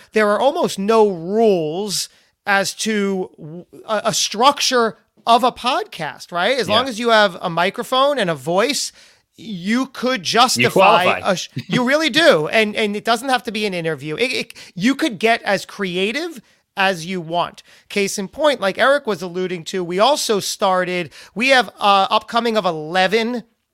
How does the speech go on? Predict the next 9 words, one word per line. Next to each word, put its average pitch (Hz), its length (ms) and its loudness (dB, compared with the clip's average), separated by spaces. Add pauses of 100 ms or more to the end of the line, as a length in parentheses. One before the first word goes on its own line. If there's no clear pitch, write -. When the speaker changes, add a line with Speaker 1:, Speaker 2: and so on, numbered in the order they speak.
(200)
Speaker 1:
PodMax 202 800 0 (340)
events. 185 600 -2 (440)
In 247 220 0
each 240 380 -4
one, 233 320 0
we 220 140 -4
have 202 220 0
at 180 140 -4
least 196 680 -4